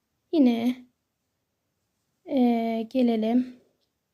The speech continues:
yan kısma boş bir düğüm atmaya. Ama bu sefer arkadaşlar tam dip kısmından değil de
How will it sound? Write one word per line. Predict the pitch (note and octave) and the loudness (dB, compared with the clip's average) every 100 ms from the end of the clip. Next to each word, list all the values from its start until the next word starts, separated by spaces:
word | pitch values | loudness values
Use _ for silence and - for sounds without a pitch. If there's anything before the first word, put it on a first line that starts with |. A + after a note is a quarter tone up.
| _ _ _ _ _ _ _ _ _ _ _ _ _ _ _ _ _ _ _ _ _ _ _ _ _ _ _ _ _ _ _ _ _ _ _ _ _ _ _ - - | _ _ _ _ _ _ _ _ _ _ _ _ _ _ _ _ _ _ _ _ _ _ _ _ _ _ _ _ _ _ _ _ _ _ _ _ _ _ _ -14 -2
yan | C#4+ C4 | 2 2
kısma | B3+ - A#3 A3 B3 B3+ - _ _ _ _ _ _ | 0 -6 -4 -2 -4 -4 -10 _ _ _ _ _ _
boş | C#4 B3+ - | -2 -2 0
bir | B3 A#3+ | 0 0
düğüm | A#3+ A3 | -2 -2
atmaya. | A3 - B3 D#4+ | -6 -10 -12 0
Ama | D4+ D4 | 2 2
bu | D#4 | 2
sefer | D4 B3+ A#3 | 0 0 0
arkadaşlar | C#4 C#4+ A#3+ A#3 - A#3+ A#3+ | 0 0 0 -2 -4 -6 -2
tam | C#4 C4+ | 0 2
dip | B3+ C4 | 2 -2
kısmından | - - A#3+ A3 A3 A#3+ | -6 -2 -2 -2 -6 0
değil | D4+ A#3 | 2 2
de | A3+ | -2